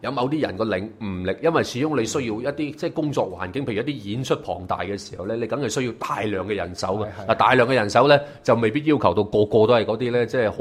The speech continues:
Speaker 1: 有學養嘅質素嘅人呢，去統領晒一切。
Speaker 2: 嗯。
Speaker 1: 咁但係始終你落手落腳做嗰啲搬搬抬抬嗰啲呢，都係嚟自一啲所謂我哋叫做民，民工。
Speaker 2: 係。
Speaker 1: 民工嗰個吸收領悟能力呢，又真係可能會有所不同嘅。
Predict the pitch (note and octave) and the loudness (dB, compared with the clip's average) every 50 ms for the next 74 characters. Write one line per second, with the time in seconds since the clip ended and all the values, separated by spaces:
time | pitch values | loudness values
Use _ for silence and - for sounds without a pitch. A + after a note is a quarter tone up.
0 | G2+ B2 C3 A#2 G#2 - G#2 G2 - G#2 F#2 F#2+ G2+ G#2+ G#2+ - C3 A#2 - - | 2 4 4 4 6 6 6 4 4 4 0 2 2 2 2 2 2 2 2 2
1 | G2+ G2+ G2+ F#2 E2 F2+ A2+ A2 A#2 A2+ - - G2 F#2+ B2 C3+ A2+ G#2+ A2+ G#2+ | 0 2 2 0 0 0 -2 0 0 0 0 2 0 2 4 4 4 4 2 0
2 | - G#2+ G2+ G#2+ A#2 B2 - - G2+ G2 F#2+ F2 - - - - C#3+ D3 C#3 B2+ | 2 2 4 4 2 0 0 -4 -4 -4 -6 -6 -8 -14 -18 -14 -12 -12 -10 -10
3 | B2 A2+ - F#3+ E3 B2 - - F#3+ F#3+ E3 D3+ C3 A2+ - - D3+ E3 C3+ A2 | -12 -8 -6 -4 -4 -4 0 2 4 4 6 6 4 4 4 4 4 4 4 4
4 | - B2+ A2+ - A2+ G2 B2 C#3+ C#3+ - F#3+ F#3+ F3 G3+ G3 F3 - G#2 F#2 F2+ | 2 2 0 0 0 2 2 2 6 6 6 6 8 6 6 6 6 -2 -4 -4
5 | - F2+ F2+ F#2 A2 C#3+ C#3 C#3+ C#3+ D3 C#3+ - - _ _ _ _ _ _ _ | -2 0 0 0 0 0 0 0 0 -2 -2 -8 -14 _ _ _ _ _ _ _
6 | _ _ _ _ _ _ _ _ _ _ _ _ _ - - E3+ D3+ A2 A2 F#2+ | _ _ _ _ _ _ _ _ _ _ _ _ _ -2 2 2 2 4 2 0
7 | G2+ G2+ - - - - F#2+ F2+ F2+ F#2+ G2 F#2+ - C3+ C3+ C#3+ D3+ - - A2+ | 0 -2 -6 -14 -14 -8 -8 -6 -4 -6 -6 -4 -2 -2 0 0 0 2 4 2
8 | A#2+ B2 G#2+ F#2+ F#2 G2+ G#2 G#2 F#2+ G#2+ G#2 - G#2+ G2 G#2 G2 F2+ F2 E2+ D#2 | 4 4 4 2 2 0 0 -2 -2 -2 0 0 0 0 2 0 0 -2 -4 -8
9 | - F2+ G2 - - A#2 G#2 G2+ F2+ F2 F2+ F2 F#2 F#2 F#2+ C3 B2+ B2 B2+ - | -8 -10 -10 -8 -2 4 4 4 4 4 -2 -8 -4 2 4 4 4 2 -4 -8
10 | - - _ - A2 G2 - A2 G#2+ G#2+ G#2 A2 A2+ A#2 B2 B2+ B2+ C3+ C3 C3+ | -16 -20 _ -20 -20 -20 -20 -20 -20 -10 -2 0 2 2 2 2 0 2 8 8
11 | G3+ G3 G3+ G3 F3+ F#3+ E3+ C3+ - - E3+ - - - E3+ E3 D3 A#2+ A2+ B2 | 8 8 8 4 4 4 4 4 4 2 0 2 4 2 4 4 4 2 0 0
12 | A#2 A2+ A2 F#2+ F2+ F#2 A2 G2+ C3 C3 B2+ - - - _ _ _ _ _ _ | -2 -2 -2 -2 -2 -2 -4 -2 -2 -4 -4 -6 -18 -20 _ _ _ _ _ _
13 | - - A2 - F#3+ E3+ C#3 A2+ G#2+ C3+ D3 A2 F#2 G2 G#2+ G#2 G#2+ G#2 A2 - | -8 -6 0 2 4 4 6 8 8 8 8 6 6 4 4 4 4 4 4 6
14 | - B2+ A#2 - G2 F#2 E2+ F2 F2 F#2+ F#2+ F#2 | 6 6 4 4 0 -2 -2 -2 -2 -2 -2 -2